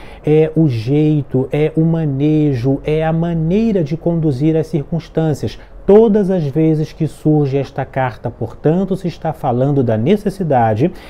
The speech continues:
de se aplicar na prática estas qualidades para resolver determinadas circunstâncias,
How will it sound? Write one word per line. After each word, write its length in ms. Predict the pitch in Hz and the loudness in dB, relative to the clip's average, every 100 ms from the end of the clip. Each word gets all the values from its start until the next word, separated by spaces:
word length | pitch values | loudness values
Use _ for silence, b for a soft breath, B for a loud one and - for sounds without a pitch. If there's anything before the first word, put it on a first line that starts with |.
| B B | B B
de 100 | 143 | 0
se 160 | - 202 | 2 -2
aplicar 500 | 208 185 185 123 123 | 0 -6 -2 -2 -2
na 160 | 120 | -4
prática 540 | 117 135 156 170 - 143 | -2 -2 -2 -4 -4 -4
estas 380 | 135 - 131 | -4 -6 -6
qualidades 840 | - 123 113 98 123 170 185 175 - | -4 -4 -2 -2 -2 -2 -2 -2 -4
para 300 | - 165 147 | -4 -2 0
resolver 800 | 143 226 233 190 160 123 165 170 | 2 2 2 2 0 0 -2 0
determinadas 920 | 170 170 160 147 147 151 151 156 - | -2 -2 -2 -4 -4 -2 -2 -2 -4
circunstâncias, 960 | - 156 - 170 - - 175 165 110 | -6 -6 -4 -6 -2 0 2 0 -2